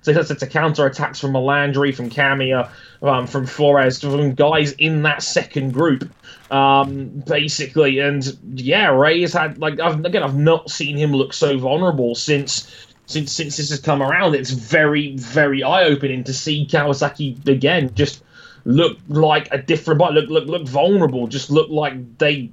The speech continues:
they fundamentally just did not work around Thailand. And Jonathan's still got a solid result in fourth in the grand scheme of things, but he still just looks like, um, he, he never looked like he was gonna win that race. He never looked comfortable out there.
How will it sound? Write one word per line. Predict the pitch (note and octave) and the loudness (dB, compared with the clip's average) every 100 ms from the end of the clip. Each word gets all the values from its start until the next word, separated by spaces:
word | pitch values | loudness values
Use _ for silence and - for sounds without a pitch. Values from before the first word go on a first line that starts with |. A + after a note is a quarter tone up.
| - | -2
they | D3 | -2
fundamentally | C3+ - D#3+ E3 C#3+ D3 E3 D#3 | -2 -2 0 0 2 2 2 0
just | B2+ C3+ - | -2 -4 -2
did | D#3 | 0
not | C#3 C3 | 2 0
work | C3+ D#3+ D3 | 2 2 2
around | D#3+ C#3 C3+ | -2 -2 -2
Thailand. | D3+ G3+ E3 B2 G#2+ B2 | -2 2 2 2 -2 -2
And | B2+ B2 - - - _ | -4 -6 -14 -20 -20 _
Jonathan's | F#3+ A#3 G#3+ | 2 4 4
still | - A#3 | 4 2
got | F#3 F#3+ | 4 2
a | |
solid | D3+ - E3+ G#3 D3+ | 0 -6 2 2 2
result | B2+ D3+ E3+ | -2 -2 -2
in | B2 | -8
fourth | - D#3+ D3 | -6 -2 0
in | C#3 | -2
the | B2+ | -4
grand | B2+ D#3 C#3+ | 0 0 0
scheme | - D#3+ D3+ | -4 -2 2
of | B2+ | 2
things, | - B2 A2 G#2 - - - _ _ | 2 0 0 -8 -14 -20 -20 _ _
but | C#3+ D3 C#3 - _ _ | 2 4 2 -2 _ _
he | - E3+ | -8 -6
still | - - - - G3+ F#3+ C3+ | -6 -4 -4 2 2 2 -2
just | C3+ C#3+ C3 | -4 -8 -4
looks | B2 G3+ - - | 0 -2 -2 -4
like, | C#3+ B2 A#2 - - _ _ _ _ _ - | -2 -4 -6 -12 -20 _ _ _ _ _ -8
um, | D#3 D3+ D3 C#3+ C#3+ C#3+ _ | -2 2 2 0 -4 -12 _
he, | - F#3 G#3 | -2 2 2
he | G3+ G#3+ | 6 6
never | G#3+ A#3 A3 | 8 6 4
looked | G#3 | 2
like | F#3+ | 0
he | |
was | F3 D3+ | -2 0
gonna | D#3+ | 2
win | D3+ D3 | 2 0
that | C3+ | -2
race. | C#3+ C#3 | 0 0
He | D3+ D#3 C3+ | -2 -6 -2
never | E3+ G#3+ F#3 | 2 4 4
looked | E3+ D#3 | 2 0
comfortable | - D#3+ D#3+ - D3+ C3 | 0 -2 -2 -2 0 0
out | B2+ A#2+ A#2+ | 0 -4 -4
there. | B2+ B2+ A#2+ | -2 0 -2